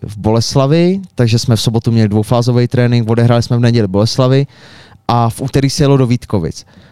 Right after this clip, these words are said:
A prostě bylo to tak, že jo, že než, než se tahat, že jo, do Vítkovic, tak prostě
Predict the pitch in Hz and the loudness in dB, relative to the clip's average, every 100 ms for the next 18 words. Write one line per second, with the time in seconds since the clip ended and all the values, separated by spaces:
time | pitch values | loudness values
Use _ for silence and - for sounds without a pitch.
0 | _ - 117 135 127 151 143 135 147 147 | _ -6 -2 0 0 0 0 2 2 0
1 | 131 127 135 131 135 135 127 - - - | 0 2 2 4 2 2 0 -2 -10 -2
2 | 117 120 - - - 139 131 110 120 113 | -2 -2 -6 -6 -2 -2 -2 -2 -2 0
3 | 120 120 120 117 110 101 - - 120 117 | 0 2 2 0 0 -2 -6 -6 -2 0
4 | 120 - 120 113 - 120 - 120 - 127 | -2 -2 -2 -2 -2 -6 -2 -4 -2 0
5 | 120 | 0